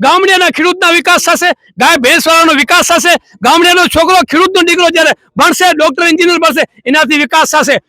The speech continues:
કોડાત પરથી માણસનો દીકરો ડોક્ટર બનશે, એનાથી વિકાસ નહીં થાય મિત્રો.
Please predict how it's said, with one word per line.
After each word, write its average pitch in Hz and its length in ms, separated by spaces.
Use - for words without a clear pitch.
કોડાત 294 280
પરથી 311 300
માણસનો 302 360
દીકરો 277 280
ડોક્ટર 277 280
બનશે, 339 360
એનાથી 349 280
વિકાસ 277 360
નહીં 302 180
થાય 370 160
મિત્રો. 262 340